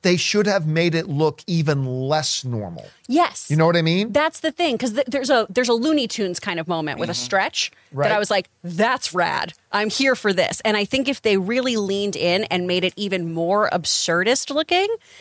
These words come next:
Speaker 2: then I would have been there for it, because it would have felt like a choice as opposed, uh, as opposed to how I viewed it, which was unfinished.
Speaker 1: Right. So you had, like, realism,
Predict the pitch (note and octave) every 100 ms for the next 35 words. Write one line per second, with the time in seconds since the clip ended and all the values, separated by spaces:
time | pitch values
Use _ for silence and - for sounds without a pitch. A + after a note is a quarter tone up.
0 | - - B3+ A#3+ A#3 G#3+ F#3 G3+ F3 C#3+
1 | - - - - G3 G#3+ G3+ - G3 G3
2 | G3+ - G#3 F3 - G3 D3+ - - -
3 | - - F#3 - F#3+ F#3 - - - G3+
4 | G#3+ G3+ A#3+ A#3+ A3+ F#3+ F#3 F#3 G3 F#3
5 | F#3+ F#3 F3 F3 - - E3+ - F#3 F3
6 | - - - - - D3 A2 - - -
7 | A3+ C4+ G3 F#3+ A3 B3+ B3 F3 F3+ -
8 | _ _ _ _ C3+ G3+ B3 G3+ D#3+ C#3+
9 | G3